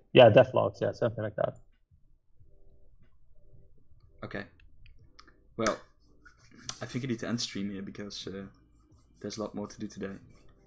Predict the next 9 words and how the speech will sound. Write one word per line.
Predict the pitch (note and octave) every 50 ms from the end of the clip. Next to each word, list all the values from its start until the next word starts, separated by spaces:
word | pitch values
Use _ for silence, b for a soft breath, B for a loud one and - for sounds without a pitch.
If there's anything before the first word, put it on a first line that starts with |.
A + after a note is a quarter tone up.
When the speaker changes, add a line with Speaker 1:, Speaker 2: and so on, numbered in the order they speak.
| - - - - - - - - - - - - - - -
Speaker 2:
The | - - - -
day | A2 A2 G#2+ -
Speaker 1:
Yeah, | A#2+ A#2 A2
Speaker 2:
has | G#2+ A2+
Speaker 1:
and |
I'm | A2+ G#2
really | A2+ A#2+ A2 A2
Speaker 2:
ended. | G#2 -
Speaker 1:
tired. | A#2+ A2+ A2+ G#2+ A2 A2